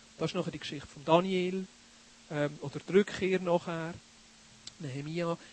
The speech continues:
ähm, die Geschichte, die dort reinkommt. Also wir sind so ein bisschen wie in dieser Zwischenzeit. Der Manasse,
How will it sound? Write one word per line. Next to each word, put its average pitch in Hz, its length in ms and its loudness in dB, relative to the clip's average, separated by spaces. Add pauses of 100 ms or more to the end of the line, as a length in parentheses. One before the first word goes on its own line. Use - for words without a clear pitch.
(180)
ähm, 151 300 4
die 165 100 -2
Geschichte, - 300 2 (160)
die 131 180 -4
dort - 160 -8
reinkommt. 139 300 -8
Also 226 160 4
wir 277 80 10
sind 294 200 8
so 262 120 6
ein - 40 -6
bisschen 240 140 6
wie 262 180 4
in 247 60 2
dieser 185 240 10
Zwischenzeit. 208 800 4
Der 208 80 10
Manasse, 196 640 12